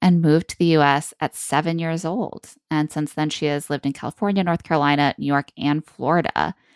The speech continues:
It may take a little while for Leica to come out of her shell. She's not the only shy girl on this season. They're all hiding in their little shells, waiting to emerge. But her exuberant personality and top-notch belly dancing skills are worth the wait.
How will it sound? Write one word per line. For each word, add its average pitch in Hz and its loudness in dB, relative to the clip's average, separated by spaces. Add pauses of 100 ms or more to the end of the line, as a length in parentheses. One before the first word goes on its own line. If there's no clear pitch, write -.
(300)
It 156 -2
may 160 2
take 190 -4
a 165 -2
little 156 -2
while 151 4
for 156 -6
Leica 143 -6
to 156 -6
come 139 -4
out 139 2
of 143 -6
her 127 -10
shell. 151 0
She's 175 -4
not 175 0
the 151 2
only 175 0
shy 104 0
girl 117 -2 (120)
on 147 0
this 135 -6
season. - -4
They're 143 2
all 160 4
hiding 165 0
in 135 -8
their 127 -8
little 120 -10
shells, - -8 (340)
waiting 151 -2
to 160 -8
emerge. 147 -10 (640)
But 190 4
her 196 4
exuberant 214 0
personality 170 0
and 143 -4
top-notch - -4
belly 139 -2
dancing 139 -10
skills 135 -8
are 147 -6
worth 131 -8
the 147 -4
wait. - -16